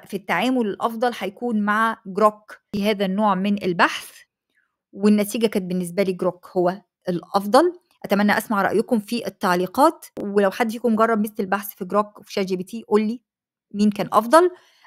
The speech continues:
أشوفكم في فيديو قادم بإذن الله تعالى على قناة انفوتيك فور يو. وزي ما بقول لكم في نهاية كل فيديو ما تنساش تعمل سبسكرايب للقناة وتفعل الجرس عشان يوصلك كل جديد.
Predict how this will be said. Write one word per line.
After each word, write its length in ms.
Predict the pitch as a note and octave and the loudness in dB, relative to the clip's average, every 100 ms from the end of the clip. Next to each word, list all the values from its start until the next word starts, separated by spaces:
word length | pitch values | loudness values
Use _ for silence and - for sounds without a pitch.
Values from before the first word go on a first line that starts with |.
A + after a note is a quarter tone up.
| - | -6
أشوفكم 360 | G3+ C#4 C#4+ | -2 -2 0
في 80 | A3+ | 0
فيديو 220 | A3 G#3+ | 0 0
قادم 280 | G#3+ A3+ G#3+ | 0 2 0
بإذن 180 | G3 G#3 | 0 -2
الله 140 | G#3+ | -2
تعالى 240 | G#3+ G3 G#3+ | -2 0 0
على 160 | G3+ | 0
قناة 400 | G3+ G#3+ G#3 C4+ - | 0 -2 -2 -2 -4
انفوتيك 300 | G#3+ A3 A3+ | -6 -6 -6
فور 140 | - G#3 | -4 -2
يو. 180 | C#4 | -2
وزي 180 | C#4+ A3 | 0 0
ما 60 | A3 | 0
بقول 160 | - | 0
لكم 240 | G#3 C#4+ C4+ | 0 0 0
في 120 | - | 2
نهاية 220 | G#3+ A3+ - | 2 2 2
كل 200 | A#3 A3 | 0 2
فيديو 300 | G#3+ G#3 A#3+ | 2 2 0
ما 80 | G3 | 0
تنساش 340 | F#3+ G3 G3 | -4 -6 -6
تعمل 220 | G3+ F#3+ | -4 -4
سبسكرايب 460 | F#3+ F#3 - G3 F#3 | -4 -6 -4 -4 -4
للقناة 320 | F#3+ G3+ G#3+ | -6 -4 -4
وتفعل 340 | G#3 G3+ G3+ | -4 0 2
الجرس 280 | G#3 G3+ A3 | 2 0 -2
عشان 180 | G#3+ G#3+ | -2 -2
يوصلك 300 | G#3+ - A3 | 0 0 -2
كل 200 | A3+ A3+ | 0 -2
جديد. 300 | G3+ B3+ C4+ | 0 -2 -2